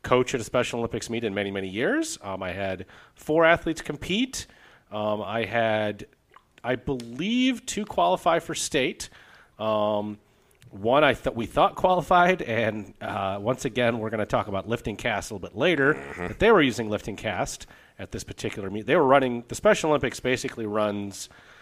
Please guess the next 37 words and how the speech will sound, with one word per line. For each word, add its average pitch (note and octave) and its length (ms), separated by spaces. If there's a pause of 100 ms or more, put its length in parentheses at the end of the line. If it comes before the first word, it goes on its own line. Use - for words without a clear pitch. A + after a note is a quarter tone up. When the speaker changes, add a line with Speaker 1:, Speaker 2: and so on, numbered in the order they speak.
(420)
Speaker 1:
I B2+ 160
P B2+ 200
F-like G#2 500
rules. D#2+ 220
And G#2+ 80
I'm A2 60
not G#2+ 120
gonna G2+ 80
say G#2 160
that's - 180
I G#2+ 140
P - 160
F - 140
rules F#2+ 280
'cause F#2 160
these F#2 180
are F#2 80
obviously F#2 280
Special G2 340
Olympians, A#2 540 (420)
but, G2 300
uh, F#2 180
they A2 140
were A2+ 100
using A2 240
lifting G#2 320
cast G2 500
and F#2 80
they F#2+ 100
were F#2+ 80
using, F#2 400
you F2+ 60
know, F2+ 100
that F#2 160
kind G2 120
of E2+ 80
equipment. G#3 480